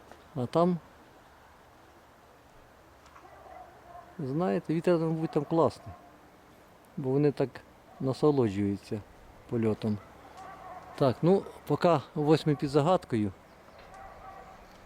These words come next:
Буду все наблюдати. Може, десь відійшов, не знаю. Може,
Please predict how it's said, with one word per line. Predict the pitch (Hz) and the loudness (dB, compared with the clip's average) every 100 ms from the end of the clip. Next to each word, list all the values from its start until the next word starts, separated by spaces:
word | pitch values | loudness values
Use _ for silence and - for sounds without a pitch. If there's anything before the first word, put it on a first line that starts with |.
| - - | -20 -12
Буду | 135 131 | -6 -4
все | - 147 | -2 0
наблюдати. | 139 127 139 165 175 - - - - - - - - - - | 0 0 2 2 2 -2 -20 -20 -20 -18 -18 -18 -18 -16 -4
Може, | 147 180 | 0 4
десь | 202 190 | 4 2
відійшов, | 196 175 190 - 117 107 | 2 2 0 0 0 0
не | 135 | 0
знаю. | 135 113 101 98 | 0 0 0 -2
Може, | 127 151 165 | 0 0 0